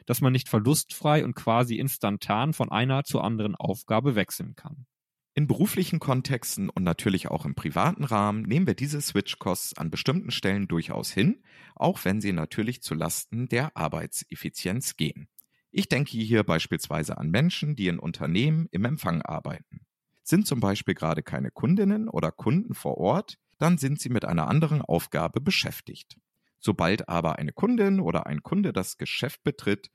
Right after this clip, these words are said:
Speaker 2: wenden sie sich von dieser Tätigkeit der Kundin oder dem Kunden zu.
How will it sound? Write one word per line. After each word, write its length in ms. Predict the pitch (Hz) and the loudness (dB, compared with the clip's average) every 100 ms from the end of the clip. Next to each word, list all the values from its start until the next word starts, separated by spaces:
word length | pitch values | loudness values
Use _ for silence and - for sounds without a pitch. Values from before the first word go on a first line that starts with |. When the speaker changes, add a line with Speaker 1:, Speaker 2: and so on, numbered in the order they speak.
| _ - | _ 0
Speaker 2:
wenden 260 | 156 - | 2 2
sie 140 | 123 131 | -2 -2
sich 220 | 131 - | -4 -4
von 240 | - 78 | -2 -2
dieser 260 | 107 160 147 | 0 0 0
Tätigkeit 960 | - 87 98 - - 76 80 - - | 0 -2 -2 -8 -6 -4 -4 -6 -10
der 80 | - | -8
Kundin 400 | - 220 214 175 | -2 0 2 0
oder 240 | 170 - 95 | -2 -2 -2
dem 140 | 82 | -4
Kunden 400 | - 85 87 143 | -2 -2 -2 -4
zu. 340 | - - - | -6 -8 -10